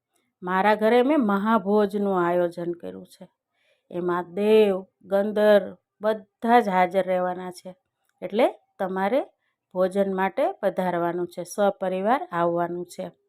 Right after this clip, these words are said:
પણ એ જ્યાં આવવાના છે, જે જે કોઈ હાજર રહેવાના છે, એનું એટલું લાંબુ લિસ્ટ આપે છે કે ભગવાન પણ એની સામે જોયા કરે છે કે ખરેખર આને વધારે પડતું જ અભિમાન છે."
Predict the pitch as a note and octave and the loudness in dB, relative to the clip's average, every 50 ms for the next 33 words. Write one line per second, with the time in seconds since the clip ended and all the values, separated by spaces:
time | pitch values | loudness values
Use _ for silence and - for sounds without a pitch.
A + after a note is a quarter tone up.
0 | _ _ _ _ _ _ _ _ _ _ _ _ _ _ G3+ F#3+ F#3 G3 G3 G3+ | _ _ _ _ _ _ _ _ _ _ _ _ _ _ -4 -2 0 0 2 0
1 | G3 - _ _ - G3+ A3 - - F#3 F3 F3+ F#3 A3 C4 D#4 E4 E4 D4+ B3 | 0 -2 _ _ -2 0 0 0 0 0 0 0 2 2 2 4 6 6 4 4
2 | - - F3+ E3 - F3+ - - - G3 G#3 G#3 G3+ A#3 A3 A3 - A3+ G#3 F3+ | 2 0 -4 -4 -4 -8 -12 -6 -2 -2 -2 0 0 0 -2 0 -2 -2 -2 -2
3 | E3+ E3+ E3 G3+ C4 D#4 F4 F4 E4+ D#4 C4+ A3+ G3+ F#3 F3+ F3+ - - F#3+ G#3+ | -2 -2 0 0 0 2 4 4 4 4 4 4 2 0 -2 -4 -6 -10 -12 -10
4 | - G3+ G3 G#3+ A3 G#3 - G3+ - _ - F4+ F4+ D4+ A#3 G#3+ G3+ G3 F#3 F#3+ | -8 -8 -8 -6 -8 -8 -8 -10 -10 _ -8 -4 -2 0 0 0 -2 -2 -4 -4
5 | F#3 F#3 F3+ F3+ _ - F3 E3+ - F3+ F3+ F3 - - C4+ D#4 E4+ _ _ _ | -4 -4 -4 -6 _ -6 -8 -6 -4 -4 -6 -4 -4 -6 -8 -8 -8 _ _ _
6 | _ _ _ _ _ _ - G#3 F3 - F3+ E3 F#3+ F#3+ A3 B3+ D4 D4 - D#4+ | _ _ _ _ _ _ -14 -12 -10 -8 -8 -4 0 4 4 4 4 4 2 0
7 | C#4 B3+ A3+ G#3 G3+ - G3+ F#3 F3+ F3+ E3+ E3+ - F3 F3 F3+ F#3 F3+ F3+ - | 0 2 0 0 -2 0 0 0 2 0 0 -2 -4 -4 -4 -4 -4 -6 -8 -10
8 | F#3+ G3 F#3+ - - F#3 F3+ - F#3+ F3+ - - G3+ A#3+ B3+ C4+ - G#3+ E3+ - | -10 -10 -10 -12 -14 -20 -16 -14 -16 -10 -6 -2 0 0 0 0 0 -4 -4 -4
9 | - _ _ _ _ _ _ _ - F#3 F#3 G3+ B3 D4+ F4+ - - F#3+ F#3 G3+ | -6 _ _ _ _ _ _ _ -4 -2 -2 0 -2 -2 -4 -6 -6 -4 0 2
10 | G3+ G3 F#3+ F#3 F3+ - F3+ F3 - - F3+ F3 F3+ F3 E3+ - F3 E3+ F3+ F3+ | 2 4 4 2 2 -2 -4 -6 -6 -8 -6 -4 -4 -4 -6 -6 -8 -10 -10 -10
11 | F3+ F3+ F#3+ F#3+ _ _ - F#3+ G3+ | -10 -12 -14 -16 _ _ -20 -20 _